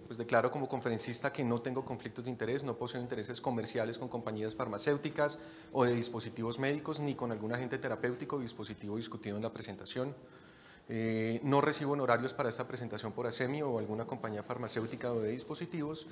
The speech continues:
y no vamos a discutir aspectos comerciales o usos no aprobados de ningún agente farmacológico o algún dispositivo.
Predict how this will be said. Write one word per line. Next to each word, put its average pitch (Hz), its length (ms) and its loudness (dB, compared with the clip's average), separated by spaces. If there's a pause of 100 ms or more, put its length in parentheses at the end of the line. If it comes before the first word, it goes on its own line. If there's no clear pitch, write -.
(400)
y 160 240 4
no 156 180 8
vamos 151 260 4
a 151 40 0
discutir 131 380 0
aspectos 135 400 2
comerciales 127 600 2
o 135 60 -2
usos 113 260 -4
no 127 80 -4
aprobados 120 460 -2
de 127 80 -8
ningún 107 220 -6
agente 110 260 -10
farmacológico 120 680 -4
o 127 120 -2
algún 98 200 -8
dispositivo. - 520 -10